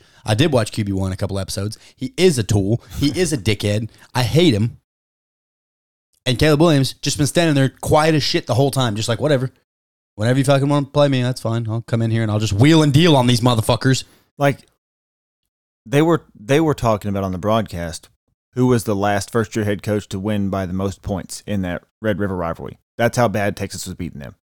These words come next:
Speaker 1: Yeah, it was, it was really bad.
Speaker 2: And then they lost.
Speaker 1: Yeah. Lost me some money, too.
Speaker 2: <laughs>
Speaker 1: Fifty smacks.
Speaker 2: Jesus
Speaker 1: So,
Speaker 2: Christ.
Speaker 1: uh,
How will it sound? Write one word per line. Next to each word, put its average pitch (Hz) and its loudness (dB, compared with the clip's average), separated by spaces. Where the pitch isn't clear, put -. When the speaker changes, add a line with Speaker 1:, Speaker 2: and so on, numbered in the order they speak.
Speaker 1:
Yeah, 92 -6
it 104 -6
was, 98 -6
it 120 -4
was 95 0
really 95 -2
bad. - -14
Speaker 2:
And 123 0
then 107 2
they 95 -2
lost. 82 -6
Speaker 1:
Yeah. - -16
Lost 92 -8
me 85 -10
some 82 -14
money, - -16
too. - -18
Speaker 2:
<laughs> - -6
Speaker 1:
Fifty 98 -8
smacks. - -16
Speaker 2:
Jesus 78 -14
Speaker 1:
So, 85 -4
Speaker 2:
Christ. 82 -12
Speaker 1:
uh, 104 4